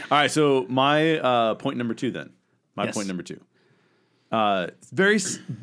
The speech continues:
Speaker 1: very closely related to my point number one, but there's a big nuance that we have not discussed yet. Endgame is going to retcon so much of the emotional weight of Infinity War.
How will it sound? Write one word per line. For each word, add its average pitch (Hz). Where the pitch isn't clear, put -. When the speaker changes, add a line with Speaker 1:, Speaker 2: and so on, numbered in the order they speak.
Speaker 1:
very 254
closely 277
related 196
to 104
my 113
point 127
number 107
one, 92
but 123
there's 135
a 117
big 139
nuance 104
that 95
we 92
have 87
not 98
discussed 90
yet. -
Endgame 143
is 147
going 165
to 180
retcon 117
so 180
much 135
of 113
the 117
emotional 139
weight 113
of 101
Infinity 92
War. 76